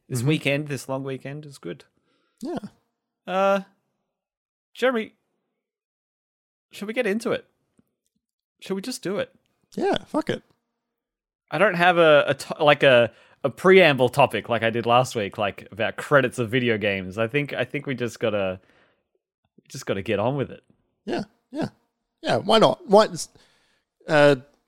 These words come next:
Speaker 2: Carpe Diem? Is that the one?
Speaker 1: Carp-, what is Carpe Diem? <laughs>
Speaker 2: Is that,
Speaker 1: I
Speaker 2: is
Speaker 1: don't
Speaker 2: that
Speaker 1: think that's what Carpe Diem means.
Speaker 2: What, what seize the day? See, see la vie.
Speaker 1: C'est la vie.
Speaker 2: C'est la vie.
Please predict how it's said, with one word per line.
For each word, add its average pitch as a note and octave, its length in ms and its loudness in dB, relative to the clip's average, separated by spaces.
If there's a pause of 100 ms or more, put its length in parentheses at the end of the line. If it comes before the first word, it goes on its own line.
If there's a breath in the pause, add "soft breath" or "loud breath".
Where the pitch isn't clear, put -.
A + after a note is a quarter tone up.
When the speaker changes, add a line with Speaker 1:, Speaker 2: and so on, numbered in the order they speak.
(880)
Speaker 2:
Carpe E3+ 600 -10
Diem? A#3 640 -6 (260)
Is E3 60 -20
that F#3 160 -6
the G#3+ 80 -4
one? A3 360 -2 (100)
Speaker 1:
Carp-, F3+ 500 4 (160)
what F3 200 4
is G3+ 120 0
Carpe G#3 500 4
Diem? G3 300 2
<laughs> - 0 -
Speaker 2:
Is - 60 -16
that, A3+ 240 -12
Speaker 1:
I F#3+ 80 6
Speaker 2:
is - 80 0
Speaker 1:
don't A3 260 6
Speaker 2:
that B3+ 160 10
Speaker 1:
think A3+ 120 6
that's G#3 180 4
what F#3+ 180 -2
Carpe F3+ 400 4
Diem D#3 300 -2
means. D#3+ 100 2
Speaker 2:
What, A3+ 220 8
what G#3 160 8
seize A#3+ 300 6
the A3 80 6
day? F#3 320 8
See, G3+ 220 0
see F#3 140 8
la F#3+ 140 10
vie. B2 360 6 (1300 soft breath)
Speaker 1:
C'est A3 220 6
la A3 120 10
vie. B3 180 6
Speaker 2:
C'est F3+ 140 10
la F3+ 100 10
vie. A#2+ 340 6